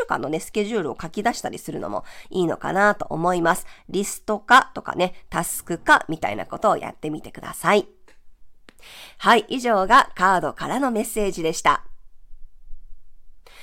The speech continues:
というわけでですね、ちょっと今週のね、えー、星模様の話をしていきたいと思いますが、今週はですね、月が乙女座エリアから射手座エリアまで進行していきます。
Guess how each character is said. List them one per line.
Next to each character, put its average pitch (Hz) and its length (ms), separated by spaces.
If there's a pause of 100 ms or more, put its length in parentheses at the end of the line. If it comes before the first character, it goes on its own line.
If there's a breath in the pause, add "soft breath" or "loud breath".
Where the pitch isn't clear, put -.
(240 loud breath)
と 302 100
い 330 40
う 349 60
わ 392 100
け - 120
で - 100
で - 100
す - 120
ね、 175 140
ち - 80
ょ - 20
っ - 20
と 196 80
今 247 260
週 226 220
の 214 100
ね、 214 260
え 180 140
ー、 - 20
星 202 300
模 240 100
様 147 200
の - 80
話 160 360
を 123 80
し - 120
て 185 100
い 180 100
き - 80
た 196 140
い 175 80
と - 140
思 160 180
い 180 80
ま 175 140
す 208 180
が、 185 320 (100)
今 359 300
週 330 300
は 311 120
で 143 120
す - 120
ね、 113 280
月 - 320
が 156 320
乙 180 380
女 285 220
座 220 360
エ 208 100
リ 165 180
ア - 80
か - 200
ら 160 240 (260 loud breath)
射 196 140
手 311 320
座 262 400
エ 240 100
リ 170 180
ア 127 80
ま 170 200
で - 160
進 208 340
行 180 320
し - 140
て 147 100
い 127 80
き - 140
ま 120 160
す。 - 160